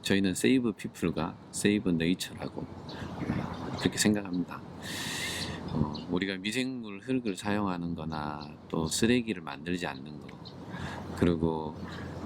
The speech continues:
어, 뭐, 우리 이솔들이 식물 그림을 그리는 거,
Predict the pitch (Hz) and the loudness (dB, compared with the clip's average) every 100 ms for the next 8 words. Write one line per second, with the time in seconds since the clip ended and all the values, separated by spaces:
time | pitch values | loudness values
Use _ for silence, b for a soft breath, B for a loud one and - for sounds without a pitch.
0 | - - - - - - - 80 80 - | -8 -4 -4 -2 -4 -4 0 0 0 -10
1 | - - - - 90 87 101 113 107 90 | -14 -14 -6 2 4 6 4 4 4 4
2 | 82 80 - 139 135 120 92 87 82 73 | 2 2 4 6 8 6 4 2 0 -4
3 | - 85 82 76 - | -2 2 2 0 -10